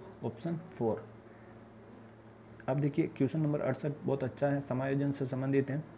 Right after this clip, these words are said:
एक वृद्ध व्यक्ति हमेशा अपने पूर्व के जीवन में सफल उपलब्धियों के बारे में बताता है। समायोजन क्रियाविधि का ये उदाहरण निम्नलिखित में से कौन सा अहम रक्षा युक्ति से संबंधित है?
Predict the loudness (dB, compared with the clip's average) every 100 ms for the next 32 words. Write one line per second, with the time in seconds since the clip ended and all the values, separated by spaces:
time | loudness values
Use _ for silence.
0 | -18 -16 2 4 6 6 6 8 8 8
1 | 4 4 2 2 -2 -2 0 0 4 4
2 | 4 2 2 4 4 4 4 2 0 -8
3 | -18 -2 2 4 2 4 4 6 6 6
4 | 4 4 4 4 2 0 -2 -4 -4 -10
5 | -18 -4 2 4 6 4 4 4 6 6
6 | 4 4 2 0 -10 -18 -18 -18 0 6
7 | 8 8 6 4 4 4 4 4 4 2
8 | 2 0 0 0 -4 -2 2 2 2 -2
9 | -2 2 4 4 2 0 0 0 0 2
10 | 4 2 2 0 0 0 2 4 2 0